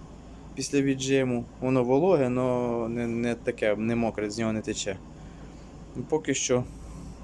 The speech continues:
пробуємо так. Пройде трошки ще часу, попробую відкрию на ходу. Ну, за-, зупиню, відкрию, попробую, як,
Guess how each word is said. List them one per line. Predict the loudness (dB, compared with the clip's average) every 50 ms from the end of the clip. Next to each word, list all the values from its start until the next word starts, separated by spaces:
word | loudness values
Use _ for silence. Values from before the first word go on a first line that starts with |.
| -16 -16 -16 -16 -10 0 2
пробуємо | 4 4 4 4 2 2 0 0
так. | -2 -2 -4 -4 -10 -16 -16 -16 -16 -16 -14 -16 -16 -16 -16 -16 -16 -16 -16 -16 -16 -16 -16 -16 -16 -16 -16 -16 -14 -14 -14 -14 -16 -16 -14 -14 -14 -14 -14 -12 -4 0
Пройде | 2 4 4 4
трошки | 4 2 0 0 0 -2
ще | -2 -2 -4 -4
часу, | -4 -4 -4 -4 0 0 0 0
попробую | 0 -2 2 4 4 4 4 4 4 4
відкрию | 2 2 2 2 2 4 4 2
на | 0 0
ходу. | 0 0 0 2 2 0 0 -2 -10 -12 -6 -2
Ну, | -2 0 0 0
за-, | 2 0 0
зупиню, | 0 -2 -2 0 2 2 2 2 2 0
відкрию, | 0 -2 -2 0 0 2 2 0 -2
попробую, | -4 -6 -4 -2 -2 0 0 0 0 2 2 2
як, | 0 0